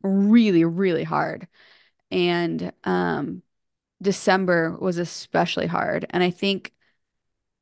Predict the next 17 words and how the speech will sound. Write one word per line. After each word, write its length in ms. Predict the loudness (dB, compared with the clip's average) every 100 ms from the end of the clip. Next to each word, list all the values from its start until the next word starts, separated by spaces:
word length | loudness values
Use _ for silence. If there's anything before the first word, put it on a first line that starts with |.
| -2
that 220 | 2 4
was 140 | 2
due 140 | 0 0
to 60 | 0
a 60 |
couple 300 | -4 -6 -6
things, 440 | -4 -2 -2 -6 -6
you 140 | -4
know, 300 | 0 0 0
the 180 | -2 -4
end 120 | -4
of 60 | -2
the 100 | -2
year, 520 | -2 0 0 0 -2 -2
and 560 | -2 -2 -2 -6 -8 -12 _ _ _
I 100 | -2
didn't 260 | 2 0